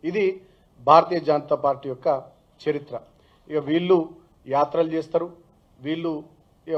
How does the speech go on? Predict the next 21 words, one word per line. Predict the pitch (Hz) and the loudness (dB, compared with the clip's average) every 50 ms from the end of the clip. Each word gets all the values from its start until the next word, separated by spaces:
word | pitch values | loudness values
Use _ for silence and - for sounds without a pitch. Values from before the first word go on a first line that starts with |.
| 143 131 135 | -4 -4 -2
ఊకదంపుడు | 139 175 160 165 165 165 165 156 151 | -2 0 2 2 2 2 0 -6 -6
ఉపన్యాసాలు | 160 156 156 156 151 - 156 147 151 | -6 -4 -4 -6 -4 -4 -6 -8 -8
ఇచ్చి | 147 - 180 147 | -10 -12 -10 -6
మా | 139 139 | -6 -6
మీద | 139 139 139 156 | -6 -4 -4 -2
ఆరోపణలు | 147 135 127 123 123 127 123 127 135 127 | -2 -2 -2 -4 -8 -10 -12 -12 -12 -12
చేస్తారు. | 110 - - - - - _ _ _ _ _ _ _ _ _ _ _ _ _ _ _ _ _ _ _ _ _ - | -14 -16 -18 -20 -20 -20 _ _ _ _ _ _ _ _ _ _ _ _ _ _ _ _ _ _ _ _ _ -2
ప్రజల | 147 156 156 208 220 226 | 0 4 6 8 8 8
పొట్ట | 220 - 175 175 - 214 - | 6 4 2 2 2 0 0
తిప్పలు | 214 214 - 214 196 | 0 2 2 4 6
పట్టించుకుంటలే | 180 175 175 185 185 - 190 180 180 175 160 | 6 6 4 2 -4 -8 -6 0 2 2 4
మా | 151 147 | 4 2
మోడీ | 143 143 143 147 147 147 143 | 0 -2 -2 -2 -2 -2 -2
గారు, | 127 113 113 - _ _ _ _ _ _ _ _ _ _ _ _ _ _ _ _ - | -2 -4 -6 -12 _ _ _ _ _ _ _ _ _ _ _ _ _ _ _ _ 0
బాధాకరం. | 131 139 151 170 180 180 170 147 127 113 - - _ _ _ _ _ _ _ - | 4 6 8 8 8 6 4 0 -4 -6 -12 -20 _ _ _ _ _ _ _ 2
ప్రధానమంత్రిగా | 135 156 175 185 190 185 180 170 160 170 202 - - | 6 8 8 10 8 6 2 0 -2 -2 -2 0 0
ప్రజల | 151 156 180 185 | 0 2 4 2
పొట్ట | 175 - 156 - 180 | 2 2 2 0 0
తిప్పలు | 170 185 180 185 175 170 160 | 0 0 2 4 4 4 4
పట్టించుకుంటలే. | 156 160 147 - - 143 131 131 120 107 - - _ _ _ 131 | 2 0 -4 -10 -8 -6 -6 -4 -6 -6 -8 -12 _ _ _ -2
ఏం | 139 175 | 0 0